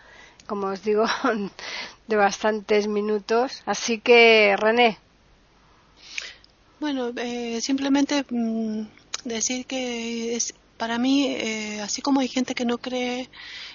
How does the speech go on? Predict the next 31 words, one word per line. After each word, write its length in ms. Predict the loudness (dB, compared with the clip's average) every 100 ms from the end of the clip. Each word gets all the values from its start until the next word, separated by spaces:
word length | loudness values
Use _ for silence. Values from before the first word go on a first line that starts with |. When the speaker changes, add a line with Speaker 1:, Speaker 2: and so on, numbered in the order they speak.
| -12 -4
Speaker 2:
eh, 320 | -2 -2 -2
yo 100 | -4
soy 140 | 0 2
una 100 | 2
persona 380 | 0 -2 -2
que 140 | -2 -6
he 20 |
estudiado 340 | -6 -8 -6
medicina, 600 | -4 -4 -2 0 2 2
por 140 | -2 -6
lo 80 | -8
cual 240 | -6 -4
siempre 260 | -4 -4 -4
he 20 |
tenido 360 | -4 -2 0
un 200 | 0 -2
estudio 400 | -4 -4 -4 -4
científico, 800 | -4 -4 0 0 0 -6 -6 -10 -12 -20 -20 -20 -18 -18 -12
eh, 480 | -8 -6 -6 -8 -8
de 100 | -8
lo 120 | -4
cual 400 | 0 0 0 -2
lo 80 | -4
que 140 | -4
menos 260 | -2 0 -2
se 80 | -4
ha 40 |
creído 480 | -2 -2 0 0 -2
justamente 1080 | -4 -4 -2 0 -2 -2 -4 -4 -4 -4 -4
en 140 | -6
lo, 360 | -8 -8 -10